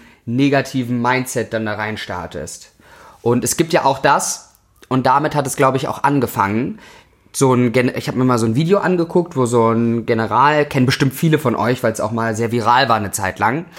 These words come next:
ein General gesagt hat, warum die beim Militär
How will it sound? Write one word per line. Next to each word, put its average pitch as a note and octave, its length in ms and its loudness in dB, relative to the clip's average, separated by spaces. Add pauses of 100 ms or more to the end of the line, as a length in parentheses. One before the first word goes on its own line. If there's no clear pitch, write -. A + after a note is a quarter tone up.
(340)
ein C3 260 -2
General B2+ 480 2
gesagt C3+ 320 0
hat, D3 140 -4
warum C#3 340 0
die C#3+ 100 -8
beim B2+ 160 0
Militär C3+ 680 0